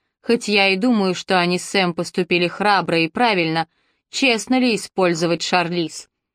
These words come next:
Не знаю, наверное, нужно было после все ей рассказать, да? Думаю, правда бы немного запоздала. К тому же безопаснее для нее не знать, в чем вы замешаны.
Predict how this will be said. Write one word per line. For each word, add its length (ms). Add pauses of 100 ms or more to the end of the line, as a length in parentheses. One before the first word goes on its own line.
(240)
Не 240
знаю, 420 (300)
наверное, 680 (320)
нужно 400
было 260
после 420
все 200
ей 260
рассказать, 720
да? 200 (540)
Думаю, 680
правда 500
бы 160
немного 680
запоздала. 880 (300)
К 100
тому 280
же 120
безопаснее 840
для 160
нее 320
не 180
знать, 460 (200)
в 120
чем 380
вы 160
замешаны. 760